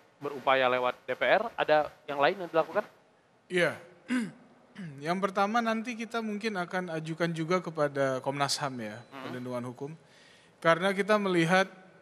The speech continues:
Speaker 2: dalam hal ini negara sudah, karena Jaksa Agung yang melakukan,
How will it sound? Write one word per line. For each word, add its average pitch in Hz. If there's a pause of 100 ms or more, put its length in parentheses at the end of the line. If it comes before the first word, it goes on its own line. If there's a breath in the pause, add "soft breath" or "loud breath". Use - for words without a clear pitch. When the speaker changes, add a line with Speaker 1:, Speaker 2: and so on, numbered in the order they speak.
(480)
Speaker 2:
dalam 165
hal 170
ini 175
negara 185
sudah, 165 (500)
karena 160
Jaksa 170
Agung 196
yang 165
melakukan, 139